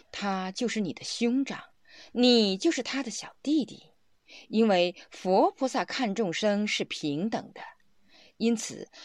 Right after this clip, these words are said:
我们说这个话没有罪过的。有的同学说：“哎呀，你咋那么说？你还变成观音菩萨他的小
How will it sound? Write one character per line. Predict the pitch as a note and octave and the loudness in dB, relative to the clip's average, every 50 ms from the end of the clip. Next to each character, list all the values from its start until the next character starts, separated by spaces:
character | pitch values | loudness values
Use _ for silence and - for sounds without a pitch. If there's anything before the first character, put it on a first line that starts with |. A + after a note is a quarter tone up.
| - - - | -20 -8 2
我 | - B3+ B3+ | 6 8 8
们 | A3+ A3+ A#3 | 8 8 4
说 | A3 - D#4+ D#4+ D#4+ D#4+ | 4 4 4 6 6 4
这 | - F4 D#4 | 2 0 -2
个 | - F#3 | -2 -4
话 | - - - - G#3 D3 - - | -8 -4 -6 -6 -6 -6 -10 -8
没 | - D#3+ D#3 D#3 E3+ A3 | -4 -2 0 0 0 0
有 | C4 A#3 A#2+ | -2 -4 -6
罪 | - - - B3+ B3+ F3 - | -8 -8 -4 -4 -2 -4 -4
过 | - - - - | -8 -12 -16 -14
的。 | - - - - _ _ _ _ _ _ _ _ _ _ _ _ _ _ _ | -16 -18 -20 -20 _ _ _ _ _ _ _ _ _ _ _ _ _ _ _
有 | - F#3 G3 F#3 | -2 2 4 4
的 | F3+ | 4
同 | - G3 G3+ A3 | 4 2 -2 0
学 | A3 G3+ F#3+ | 0 -2 -2
说 | - - G#3+ G3+ G#3 - _ _ - - - _ _ _ - | 0 0 0 0 0 -4 _ _ -20 -20 -20 _ _ _ 2
：“哎 | - F4 F4+ | 4 6 8
呀， | E4 D4+ C4 A3 F3+ D#3+ C#3+ - - - - - - - | 8 6 6 4 2 0 -4 -6 -10 -14 -20 -20 -16 -6
你 | - E4 G4 | -4 -4 0
咋 | - F4+ A3 D#3+ E3+ | 2 0 0 2 0
那 | A3 D#4 F#4+ G#4+ F4 | 0 -2 -2 0 -2
么 | G#3+ D3 | -2 -2
说？ | C#3+ - - F#3 F#3 F#3 G3 G3+ _ _ _ _ - - - - - | -2 -4 -2 -2 -2 -2 -4 -8 _ _ _ _ -20 -20 -20 -12 -4
你 | - B3+ B3+ | 2 2 2
还 | C4+ D4 F4 | 4 4 4
变 | - G4 G4+ F4+ C4+ | 4 6 4 4 4
成 | - - B3+ A#3+ B3 B3+ C4+ C#4+ | 4 4 2 2 4 4 0 0
观 | - - F#4+ G4 G#4 G4+ | 2 4 4 4 4 2
音 | G4+ G#4+ G#4+ A4+ | 0 0 -2 -2
菩 | - - F3 F#3 A3 | -2 -2 -2 -2 0
萨 | - C4+ A#3 G3+ F3+ F3 | 0 0 2 2 0 -2
他 | - - - B3 | -2 -2 -4 -2
的 | - D#4+ | -2 -2
小 | - - - | -6 -8 -14